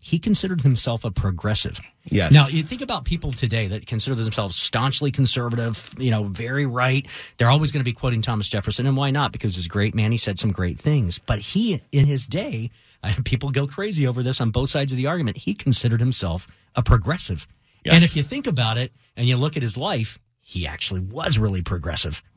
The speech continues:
Speaker 2: So what I wanna finish with, folks, is I know that there's always a lot of, uh, issues that are current. There, the menu of things that we're supposed to be angry about, the things that we're supposed to be afraid of,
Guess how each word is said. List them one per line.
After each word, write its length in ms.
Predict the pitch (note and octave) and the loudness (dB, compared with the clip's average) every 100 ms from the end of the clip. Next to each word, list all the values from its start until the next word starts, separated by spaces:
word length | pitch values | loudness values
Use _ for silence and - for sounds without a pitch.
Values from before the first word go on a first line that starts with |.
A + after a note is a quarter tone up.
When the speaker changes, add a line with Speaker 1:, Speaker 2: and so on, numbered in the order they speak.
| _ _ _ _ - - - _ _ - | _ _ _ _ -8 -8 -8 _ _ 0
Speaker 2:
So 160 | - E3+ | 4 4
what 140 | F#3 | 4
I 80 | - | 0
wanna 240 | B2 G2+ | 0 0
finish 320 | - C#3 C3+ G#2+ | 2 2 2 0
with, 140 | A#2 | -4
folks, 460 | G2 A#2 A2+ - - | -2 -2 -2 -2 0
is 340 | G#2 G2+ F#2+ | 2 2 0
I 160 | - A#2 | 0 2
know 220 | A#2+ B2+ | 2 0
that 180 | A2+ - | -4 -2
there's 240 | A2+ G#2 | 0 2
always 480 | A2+ C3 A#2+ A#2 G2+ | 2 0 -2 -2 0
a 80 | F2 | 0
lot 300 | G2 A2 G#2+ | 2 2 0
of, 260 | F2+ - | -2 -6
uh, 380 | - - F2 F2+ - | -6 -4 -2 -2 -2
issues 380 | A#2+ A2 A2 G2 | -2 0 0 2
that 140 | G2+ | 0
are 40 | G2 | -2
current. 460 | - A#2 A#2 A2 | 0 0 0 -2
There, 220 | A2 F2+ E2 | -2 -2 -2
the 200 | F#2+ F#2 | 0 2
menu 380 | A2 C3 B2 | 4 2 0
of 80 | A2+ | -2
things 320 | - A#2+ A#2 | -2 0 2
that 120 | G2 F#2+ | 0 0
we're 80 | G2 | -2
supposed 340 | G2 A#2 A2 | 0 0 0
to 60 | G#2+ | -2
be 180 | G#2+ G#2 | 0 2
angry 240 | G#2+ A2 | 2 0
about, 300 | G2 G2+ G2 | 2 2 0
the 80 | - | -4
things 300 | - A2 G#2 | -2 0 2
that 80 | G2+ | 0
we're 80 | |
supposed 360 | F#2 - A2 G#2 | -2 0 0 0
to 60 | G#2+ | -2
be 140 | F2+ | -4
afraid 320 | - - G2+ | -2 2 2
of, 240 | G2 F2 | 2 0